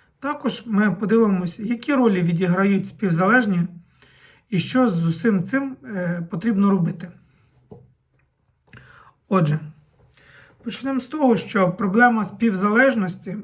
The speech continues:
відома, е, багатьом ще з минулого століття, ще з тридцятих років, е, з моменту перших груп Al-Anon, які були пов'язані з групами анонімних алкоголіків.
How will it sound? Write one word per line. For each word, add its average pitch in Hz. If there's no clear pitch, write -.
відома, 214
е, 208
багатьом 180
ще 202
з 175
минулого 202
століття, 165
ще 196
з -
тридцятих 226
років, 254
е, 208
з 170
моменту 196
перших 226
груп 180
Al-Anon, 196
які 165
були 190
пов'язані 196
з 160
групами 190
анонімних 196
алкоголіків. 170